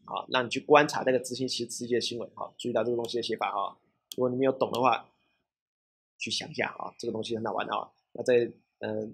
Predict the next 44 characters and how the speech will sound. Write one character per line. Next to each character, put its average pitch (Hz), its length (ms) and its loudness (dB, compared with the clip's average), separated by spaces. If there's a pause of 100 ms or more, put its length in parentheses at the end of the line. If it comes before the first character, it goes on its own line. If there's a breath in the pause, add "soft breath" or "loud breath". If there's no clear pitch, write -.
你 139 120 -2
所 135 140 0
不 123 140 0
知 139 80 6
道 127 100 8
西 135 220 2
元 110 120 4
零 110 120 -6
来 117 100 0
讲 110 160 -2
啊， 120 60 -4
指 - 200 -6
标 147 140 10
片 160 300 8
啊， - 180 -6 (140)
我 - 80 -6
们 117 100 -2
有 113 180 2
一 120 60 0
个 117 240 2 (220)
类 139 160 4
似 135 160 2
的 123 60 4
一 - 20 0
些 123 100 2
实 - 240 -4
验 117 240 2
啊， - 200 -8
去， - 200 -10 (480)
那 202 140 8
这 214 140 12
也 170 60 12
可 180 80 12
以， 185 160 6
可 185 140 6
以 170 40 6
去 175 80 2
观 175 180 8
察 143 100 12
出 135 220 4
哈， 113 240 2 (260)
就 165 100 -2
是 165 140 -2
说， 165 400 8